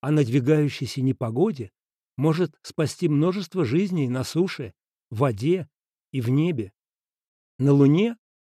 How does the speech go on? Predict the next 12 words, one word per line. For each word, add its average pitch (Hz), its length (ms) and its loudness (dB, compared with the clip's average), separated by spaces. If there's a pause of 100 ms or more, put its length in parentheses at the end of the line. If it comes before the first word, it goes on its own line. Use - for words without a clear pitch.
(200)
прежде 143 340 0
всего 113 340 -6
будут 156 300 2
работать 139 520 0
ученые 156 580 0
разных 143 420 0
специальностей. 117 1000 -6 (680)
Найдется 151 680 0
ли 233 120 -2
среди 175 340 -4
них 214 240 -2
место 180 500 -4